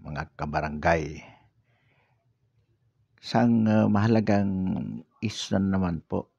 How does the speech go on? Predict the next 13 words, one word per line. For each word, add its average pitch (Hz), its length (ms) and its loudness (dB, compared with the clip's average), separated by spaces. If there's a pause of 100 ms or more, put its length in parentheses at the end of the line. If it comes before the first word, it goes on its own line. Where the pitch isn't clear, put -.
ang 87 160 -6
ating 90 560 -8
pag-uusapan. - 960 -10 (1400)
Ah, 90 640 -6 (1200)
halimbawa 117 560 2
po, - 320 -8 (160)
mga 90 240 -6
kabarangay, 80 880 -8 (1400)
dito 101 320 -4
pa 98 160 -2
rin 95 240 -2
sa 80 480 -6
politika 82 800 -8